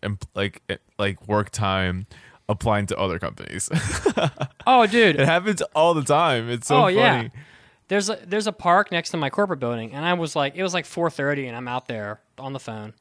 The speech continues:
Speaker 2: pacing around, talking to this recruiter. And there's, like, three other employees in my company who I know straight up smoking joints out there in the park, and they reeked. And I was like, "h-" I'm thinking, "How are you gonna go back in the building like that?"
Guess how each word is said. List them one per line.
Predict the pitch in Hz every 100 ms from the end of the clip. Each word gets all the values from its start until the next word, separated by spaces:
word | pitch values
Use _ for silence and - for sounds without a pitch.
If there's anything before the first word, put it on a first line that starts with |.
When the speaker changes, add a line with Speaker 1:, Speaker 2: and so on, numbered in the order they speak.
| _ _ _ _ _ -
Speaker 2:
pacing | 156 143 151
around, | 120 117 113 107 -
talking | 123 110 113
to | 110
this | 107 110
recruiter. | - 120 104 101 _ _ _ _
And | 214
there's, | 285 302
like, | 277
three | - 254 269 254
other | 240 226
employees | 196 196 220 220
in | 196
my | 170
company | 185 208 196
who | 190
I | 170
know | 165 196
straight | 190 - 269 269
up |
smoking | - - 214 214 185 135
joints | 143 156 165 -
out | 147 143
there | 156 143
in |
the | 131
park, | - 151 123 -
and | 143 165
they | 214 185
reeked. | 127 127 139 185 175 117 - - 160
And | 175
I | 196
was | 202 196
like, | 180 165
"h-" | - _ - - -
I'm | 202
thinking, | 214 196
"How | - 233
are | 349
you | 339 233
gonna | 214
go | 208 190
back | 190 180
in | 160
the | 110
building | 143 151 117
like | 98 -
that?" | -